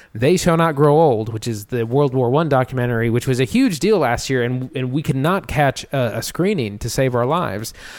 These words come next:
Um, this is the film where they got all this World War One footage,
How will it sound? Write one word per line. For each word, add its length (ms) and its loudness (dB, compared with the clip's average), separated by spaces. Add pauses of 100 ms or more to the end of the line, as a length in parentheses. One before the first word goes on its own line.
(140)
Um, 200 -2
this 180 0
is 200 0
the 460 0
film 280 -2
where 120 0
they 540 0 (340)
got 200 0
all 180 0
this 180 0
World 200 2
War 160 0
One 240 0
footage, 580 -4